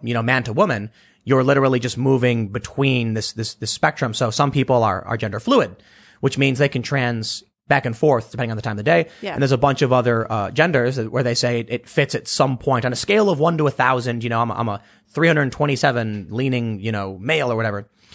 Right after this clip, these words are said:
Speaker 1: But for the older generation, it tends to be more binary
Speaker 2: Mm-hmm.
Speaker 1: trans. So, uh, some of the, you know, some of the friends that I have were, were definitely in the more, in the category of more binary, and they gen-, they gen-, uh, they genuinely believed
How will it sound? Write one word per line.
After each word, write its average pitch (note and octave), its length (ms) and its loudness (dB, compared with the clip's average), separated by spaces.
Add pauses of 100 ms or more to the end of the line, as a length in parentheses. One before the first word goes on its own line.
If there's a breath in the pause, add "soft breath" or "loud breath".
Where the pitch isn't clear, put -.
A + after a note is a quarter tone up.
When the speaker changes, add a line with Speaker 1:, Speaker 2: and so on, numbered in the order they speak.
(280 loud breath)
Speaker 1:
But C3 140 2
for C#3+ 320 4
the B2+ 160 0
older D3+ 240 2
generation, A#2+ 440 2
it - 80 -4
tends B2+ 280 -4
to B2+ 100 -2
be A2+ 140 0
more A2 200 0
binary A2+ 600 -2
Speaker 2:
Mm-hmm. A3 120 -14
Speaker 1:
trans. - 380 -6 (480 soft breath)
So, B2+ 560 2
uh, G#2+ 300 2 (500)
some E3+ 180 2
of F3 160 -2
the, - 340 -10 (120)
you C3 100 -2
know, A2 100 2
some D3 120 2
of C#3+ 80 2
the B2 60 4
friends B2 220 2
that A#2+ 80 2
I A#2+ 100 4
have A2 240 2
were, G#2+ 280 -2
were G#2+ 240 -2
definitely A#2 360 0
in A2 60 0
the G#2+ 60 0
more, A2 160 -2
in A2+ 80 -4
the A2+ 60 -2
category A2 400 0
of G#2 120 -4 (140)
more A2+ 240 0
binary, A2 380 0
and G#2+ 60 -2
they G#2+ 40 -2
gen-, A#2+ 240 0
they A#2 160 0
gen-, A#2 300 0
uh, F#2+ 220 -4 (340)
they A2+ 300 0
genuinely C3+ 440 2
believed B2+ 480 0